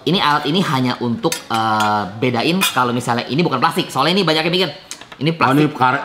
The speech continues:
Speaker 2: plastik
Speaker 1: Ya,
Speaker 2: atau karet biasa
Speaker 1: plastik
Speaker 2: lah. Iya, iya.
Speaker 1: empat ratus ribu mahal banget
Speaker 2: Iya,
Speaker 1: ini
Speaker 2: iya,
Speaker 1: apaan?
Speaker 2: iya, iya, iya, iya, iya.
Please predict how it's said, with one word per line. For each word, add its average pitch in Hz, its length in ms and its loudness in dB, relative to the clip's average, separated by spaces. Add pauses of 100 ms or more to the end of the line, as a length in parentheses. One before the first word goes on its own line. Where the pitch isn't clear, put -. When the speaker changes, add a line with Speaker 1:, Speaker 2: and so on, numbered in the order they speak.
(160)
Speaker 2:
plastik 143 260 2
Speaker 1:
Ya, 165 60 4
Speaker 2:
atau 156 140 4
karet 151 240 4
biasa 143 180 2
Speaker 1:
plastik 143 260 2
Speaker 2:
lah. 185 220 4
Iya, 156 80 0
iya. 160 160 2
Speaker 1:
empat 156 160 4
ratus 139 160 -2
ribu 196 240 0
mahal 220 240 2
banget 226 240 2
Speaker 2:
Iya, 165 140 2
Speaker 1:
ini 160 80 2
Speaker 2:
iya, 160 100 2
Speaker 1:
apaan? 156 160 2
Speaker 2:
iya, 156 140 2
iya, 151 240 2
iya, 147 180 2
iya, 139 220 2
iya. 127 180 0